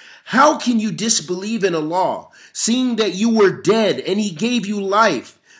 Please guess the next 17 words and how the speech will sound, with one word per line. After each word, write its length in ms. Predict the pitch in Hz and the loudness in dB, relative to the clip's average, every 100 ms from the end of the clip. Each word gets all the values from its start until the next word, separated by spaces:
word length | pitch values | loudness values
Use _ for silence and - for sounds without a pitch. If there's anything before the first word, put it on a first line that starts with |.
| _ | _
Then 200 | 208 269 | -2 2
he 120 | 247 | 2
will 180 | 254 208 | 2 -2
give 240 | 165 240 | -2 -2
you 160 | 220 208 | 0 -2
death, 400 | 139 226 214 - | 0 0 0 -2
then 180 | 156 247 | -6 -4
again 460 | 208 147 269 302 | -4 -4 -2 0
will 100 | 277 208 | -2 -4
bring 300 | 220 233 214 | -2 -2 -2
you 120 | 214 | -4
to 140 | - | -4
life, 540 | 185 190 165 101 - _ _ _ - _ | -2 0 0 -2 -10 _ _ _ -20 _
and 200 | 156 160 | -4 -2
then 200 | 175 202 | 2 0
unto 380 | 180 160 151 143 | 0 -4 -2 -4
him 480 | 127 165 214 226 - | -4 -2 -2 -4 -8